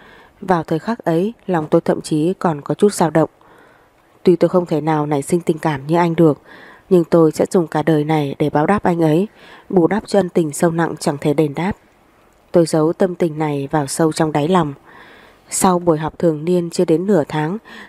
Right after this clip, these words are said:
thì đã lục đục bắt đầu nghỉ Tết. Tôi không có nhà. Đối với tôi, ăn Tết thật ra là một chuyện rất tàn nhẫn. Bởi vì cho dù là trên T V, Internet hay là danh sách bạn bè, mọi người ai ai cũng đoàn tụ với người nhà,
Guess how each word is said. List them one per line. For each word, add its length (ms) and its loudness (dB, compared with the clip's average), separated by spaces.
thì 120 4
đã 220 2
lục 220 2
đục 180 2
bắt 120 2
đầu 160 2
nghỉ 200 -2
Tết. 240 0
Tôi 100 2
không 180 0
có 120 0
nhà. 400 -4
Đối 180 2
với 120 2
tôi, 300 4
ăn 180 -4
Tết 220 -4
thật 160 -2
ra 320 -2
là 160 -2
một 200 0
chuyện 200 2
rất 160 0
tàn 220 -2
nhẫn. 240 -2
Bởi 180 4
vì 340 0
cho 180 0
dù 200 2
là 120 2
trên 220 -2
T 40 -8
V, 200 4
Internet 480 0
hay 220 2
là 120 4
danh 180 0
sách 200 0
bạn 200 0
bè, 240 -2
mọi 160 2
người 260 0
ai 180 -4
ai 260 -2
cũng 300 -2
đoàn 180 0
tụ 260 -2
với 120 2
người 220 2
nhà, 360 -4